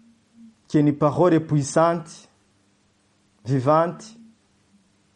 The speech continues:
efficace. Et tu nous rappelles ce que tu as fait pour nous, ce Jésus-Christ, ce que tu as donné à la croix, lui qui s'est donné,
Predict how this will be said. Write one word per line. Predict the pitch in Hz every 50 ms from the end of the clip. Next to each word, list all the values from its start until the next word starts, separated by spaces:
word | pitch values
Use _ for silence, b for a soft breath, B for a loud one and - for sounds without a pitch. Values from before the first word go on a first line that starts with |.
| _ -
efficace. | 143 156 156 - 170 156 160 - 170 175 185 196 190 - - - - - - _ _ _ _ _ _ _ _ _ _ _ _ _ _ _ _ _ _ _ _ _ _ _ _ _ _ _ _ _ _ _ _ _ 220 220 214 _ _ _ _ _ _ b b b b b b b b b b
Et | 170
tu | - - 220
nous | 208 202 196
rappelles | 196 220 226 220 - 262 262 240 214
ce | 220 226
que | 214 214 226
tu | 220 - 214 196
as | 185 185
fait | - 208 208
pour | 208 - 190 180
nous, | 180 180 185 208 233 254 - - _ _ _
ce | - - 175 165
Jésus-Christ, | 143 170 175 147 156 165 156 - 220 208 -
ce | 247
que | - - 202
tu | 190 196 190 175
as | 160 156
donné | 151 151 160 160 165 180 196 214 -
à | 165 151
la | 151 151 147
croix, | 147 - - 180 190 214 226 - - _ _ _ _ _ _ _ _ -
lui | 190 202 208
qui | - 220 214 170
s'est | - - 254 254 240
donné, | 190 202 202 202 202 214 233 262 294 269